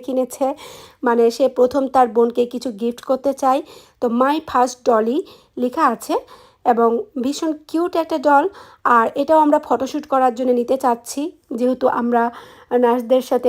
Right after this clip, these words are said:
বা ডক্টরের সাথে বা ওকে যে কটে রাখা হবে, বেবিদের আলাদা যে ক্রিবস থাকে তার মধ্যে যখন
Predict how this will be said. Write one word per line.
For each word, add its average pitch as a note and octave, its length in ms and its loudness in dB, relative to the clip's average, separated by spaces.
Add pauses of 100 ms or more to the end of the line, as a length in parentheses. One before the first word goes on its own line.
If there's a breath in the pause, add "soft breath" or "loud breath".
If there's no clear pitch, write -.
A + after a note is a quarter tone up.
বা A#3+ 60 2 (100)
ডক্টরের B3 420 0
সাথে B3 280 -2
বা A#3 60 2 (120)
ওকে B3+ 160 0 (100)
যে C4 80 -2 (120)
কটে A#3+ 240 4 (100)
রাখা A#3 220 -2 (100)
হবে, A#3 220 4 (520 loud breath)
বেবিদের B3 340 4 (100)
আলাদা A#3 320 2
যে A#3+ 60 4 (100)
ক্রিবস C#4+ 240 -4 (100)
থাকে C4+ 180 0 (100)
তার A3+ 160 2
মধ্যে A#3 260 2
যখন B3 200 0